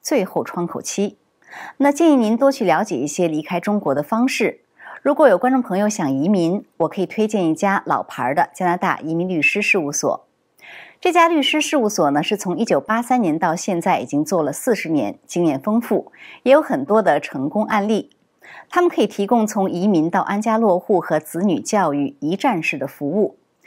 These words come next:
那没有英语基础的朋友呢，可以考虑他们的欧洲马耳他项目。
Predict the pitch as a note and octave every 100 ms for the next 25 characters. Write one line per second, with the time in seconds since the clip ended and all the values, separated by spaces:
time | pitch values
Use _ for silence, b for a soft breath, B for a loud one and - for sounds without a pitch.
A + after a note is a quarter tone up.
0 | B B B C#4 C4+ D#4+ C#4 D4 G#3 -
1 | C#4 F#3+ D#3 - D#3+ F#3+ F3 D#3+ - G3
2 | G3 - C3 D3+ D3 F#3 E3 D3 G3 A3+
3 | A#3 A#3 - D#3+ E3 - - A3 A3+ F3
4 | C#3 -